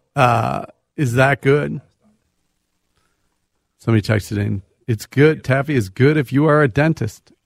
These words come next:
This, this is true. This is true.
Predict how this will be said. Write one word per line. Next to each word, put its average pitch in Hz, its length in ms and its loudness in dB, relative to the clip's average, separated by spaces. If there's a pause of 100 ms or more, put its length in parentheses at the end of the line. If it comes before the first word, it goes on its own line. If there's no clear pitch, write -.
This, - 360 -2
this - 260 -4
is 131 180 -6
true. 120 300 -4 (840)
This 127 480 0 (220)
is 127 340 2
true. 113 360 0